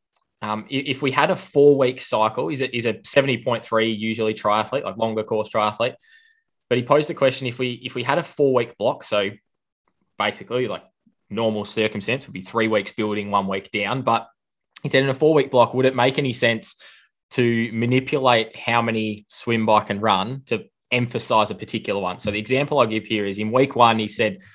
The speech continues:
um, let's say you do two swims, three bike,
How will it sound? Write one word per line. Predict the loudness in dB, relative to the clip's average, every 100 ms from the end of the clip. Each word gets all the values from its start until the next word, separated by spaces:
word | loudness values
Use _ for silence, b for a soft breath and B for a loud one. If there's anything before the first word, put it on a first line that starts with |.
| b b -12
um, | -8 -8 -10 -20 _ -6
let's | -4 0
say | 0
you | 0
do | -4
two | -2 4 4
swims, | 4 2 2 0 -6 -12 -16 -20
three | -2 -2 0
bike, | 0 2 0 -6